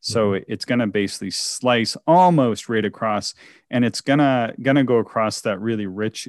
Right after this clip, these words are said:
Speaker 1: area, which, uh, some of us refer to as the leaping minnow in Auriga. It's sorta gonna pass right through that region, which is where that flaming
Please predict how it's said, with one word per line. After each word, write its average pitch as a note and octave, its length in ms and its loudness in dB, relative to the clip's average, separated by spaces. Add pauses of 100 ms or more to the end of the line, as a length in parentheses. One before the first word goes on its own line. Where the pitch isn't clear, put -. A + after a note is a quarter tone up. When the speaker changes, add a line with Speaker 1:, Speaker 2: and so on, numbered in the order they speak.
(100)
Speaker 1:
area, F#2+ 460 -6
which, F#2+ 580 -12
uh, F#2 440 -12
some B2 260 -2
of A#2 140 0
us A2 220 -4
refer G#2 360 -8
to G#2 220 -14
as F#2+ 140 -10
the G2+ 120 -10
leaping G2+ 640 -6 (320)
minnow A2 680 0 (400)
in A2 140 0
Auriga. F#2+ 360 -2
It's - 220 -6
sorta G#2 240 -2
gonna F#2 440 -6 (320)
pass G2+ 440 -6
right G#2+ 200 -2
through G#2 240 -8
that F#2 360 -4
region, F#2+ 400 -8
which F2+ 240 -12
is F2+ 220 -12
where F#2 260 -6
that F2 260 -10
flaming F#2 560 -8